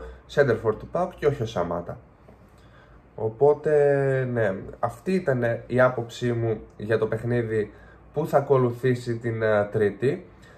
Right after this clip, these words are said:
Τη Δευτέρα ο παοκ μαθαίνει αντίπαλο για τα play-off του Champions League αλλά και του Europa σε περίπτωση αποκλεισμού, που δεν το ευχόμαστε βέβαια.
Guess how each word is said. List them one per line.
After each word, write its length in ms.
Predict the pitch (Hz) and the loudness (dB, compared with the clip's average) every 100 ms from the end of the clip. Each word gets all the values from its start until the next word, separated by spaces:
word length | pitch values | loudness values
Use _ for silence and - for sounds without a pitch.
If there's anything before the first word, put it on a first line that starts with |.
| - - | -16 -4
Τη 80 | |
Δευτέρα 400 | 113 113 - 175 | 0 2 4 2
ο 40 | 170 | 4
παοκ 260 | 135 131 | 4 4
μαθαίνει 360 | 123 117 120 117 | 4 0 0 0
αντίπαλο 460 | 110 120 117 113 107 | 0 0 0 2 2
για 100 | 107 | 2
τα 160 | 104 120 | 0 0
play-off 420 | 120 123 107 98 - - - - - - | 0 2 2 0 -6 -20 -20 -20 -18 -4
του 680 | 120 117 113 113 113 113 113 | 0 2 2 2 0 -2 0
Champions 540 | 147 147 131 117 120 131 | 4 4 2 -2 0 0
League 140 | 123 | 4
αλλά 140 | 117 | 4
και 140 | 110 139 | 2 -2
του 120 | 139 | -2
Europa 300 | 131 117 110 101 | 0 2 2 0
σε 120 | - | 0
περίπτωση 420 | 98 98 92 98 | -2 -2 -4 -6
αποκλεισμού, 680 | 98 107 101 101 101 104 98 - - - | -6 -8 -4 -4 -2 -4 -4 -8 -20 -10
που 100 | 110 | -4
δεν 220 | 107 143 | 4 4
το 80 | 135 | 4
ευχόμαστε 680 | 98 - - 87 87 85 85 | 0 -2 -4 -4 -4 -8 -6
βέβαια. 520 | 82 87 95 135 190 | -2 0 0 0 -2